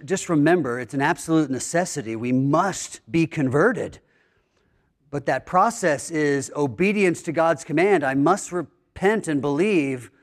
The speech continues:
But if I do, eventually I'm gonna look back and say, "Wait a minute, God did something first." And really, whether you're a full-blooded, you know, Spurgeon Calvinist or not,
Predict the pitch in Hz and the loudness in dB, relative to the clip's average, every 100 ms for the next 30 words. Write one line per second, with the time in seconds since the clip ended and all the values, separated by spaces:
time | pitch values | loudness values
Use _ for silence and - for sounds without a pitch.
0 | _ _ - 170 208 202 165 120 165 185 | _ _ -2 0 2 2 0 -2 0 2
1 | 220 214 143 175 202 - 180 165 139 156 | 4 2 2 0 0 -2 2 2 2 0
2 | 151 156 143 180 - 160 185 - 143 - | 2 2 2 -2 -2 -2 -2 -2 -4 -4
3 | 165 147 143 123 _ _ 185 214 143 117 | -4 -2 -4 -8 _ _ -6 -2 -2 -4
4 | - 160 190 160 131 - 156 - 117 98 | -4 -2 -2 -4 -6 -4 -6 -6 -10 -10
5 | - 139 120 87 - - - - _ _ | -8 -4 -4 -4 -14 -18 -20 -20 _ _
6 | _ _ _ _ _ - 147 156 202 208 | _ _ _ _ _ -6 0 2 4 4
7 | 196 170 _ _ _ _ 147 170 160 156 | 0 -4 _ _ _ _ -2 2 2 4
8 | 165 160 151 _ _ _ - 123 107 - | 4 2 -2 _ _ _ -4 -4 -4 -2
9 | 180 180 170 120 135 156 165 160 127 120 | 0 2 0 -2 -2 0 2 0 -4 -12
10 | 131 143 151 151 147 135 _ - - - | -8 -6 -2 -2 -2 -4 _ -12 -8 0
11 | 160 165 160 147 120 - 156 160 165 160 | 0 2 0 0 -2 0 0 0 0 0
12 | 156 - 135 123 127 139 165 175 | -2 -8 -8 -2 0 2 0 -2